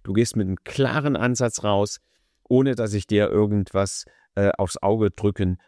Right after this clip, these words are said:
möchte. Wir tauschen uns hier dann auf Augenhöhe aus und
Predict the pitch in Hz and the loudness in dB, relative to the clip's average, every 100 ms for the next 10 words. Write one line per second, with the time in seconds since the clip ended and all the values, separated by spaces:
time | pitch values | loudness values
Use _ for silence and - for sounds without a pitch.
0 | - 95 98 123 - 127 120 - 104 120 | -4 2 2 2 0 2 2 0 0 0
1 | - 107 113 110 71 98 104 98 92 87 | 0 0 0 -2 -4 -4 0 0 0 -2
2 | 92 78 - 95 107 107 98 98 90 - | -4 -8 -6 -4 0 0 0 0 -2 -8
3 | _ _ 90 90 127 170 - - _ - | _ _ -2 2 4 2 -4 -14 _ -6
4 | - 110 110 | 2 2 2